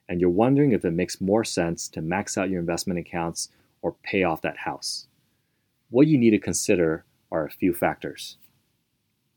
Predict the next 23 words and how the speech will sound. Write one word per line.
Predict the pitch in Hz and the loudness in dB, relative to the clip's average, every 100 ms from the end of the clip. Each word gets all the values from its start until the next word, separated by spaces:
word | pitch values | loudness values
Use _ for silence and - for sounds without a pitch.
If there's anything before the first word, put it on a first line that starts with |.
| _ _ _ _ - | _ _ _ _ -4
What's | 113 113 | 0 0
your | - | -2
tax | - 92 - | 0 -2 -2
rate? | 73 - _ _ _ _ _ _ _ _ _ - | -10 -10 _ _ _ _ _ _ _ _ _ 0
If | 107 | 6
you're | 151 160 | 8 8
in | |
the | 120 | 6
high | 104 117 107 | 2 4 4
thirties | 98 90 92 85 | 6 6 4 2
range, | 87 85 82 - _ _ _ - | 0 0 -2 -8 _ _ _ 2
your | 98 | 6
best | 120 - | 4 4
bang | 110 101 | 2 2
for | 101 | 2
the | 85 | 0
buck | 73 82 85 | 2 0 -2
is | - | -2
maximizing | 90 95 - 98 87 85 87 | 0 -2 -2 -2 0 -2 -2
your | 80 | -4
tax-deferred | - 85 - 82 - 80 | -2 -4 -4 -6 -2 -2
accounts, | 73 78 67 - - - _ _ - | -4 -8 -10 -10 -12 -12 _ _ -6
because | - 90 | -4 -4